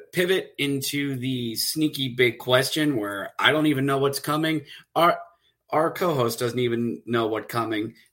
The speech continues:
That's the fun of it, uh, of all this. So, taking a look up and down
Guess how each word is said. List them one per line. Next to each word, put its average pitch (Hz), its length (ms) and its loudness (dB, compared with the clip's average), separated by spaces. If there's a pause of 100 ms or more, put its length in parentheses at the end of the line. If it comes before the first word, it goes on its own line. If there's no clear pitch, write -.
(120)
That's 120 400 2
the 113 100 -6
fun 113 260 -2
of 101 100 -6
it, 98 220 -4 (320)
uh, 104 240 -2 (480)
of 101 200 -8
all 101 200 -4
this. - 460 -8 (680)
So, 160 680 2 (180)
taking 233 400 0
a 220 40 -4
look 160 440 -2
up 147 200 0
and 143 140 0
down 107 460 -2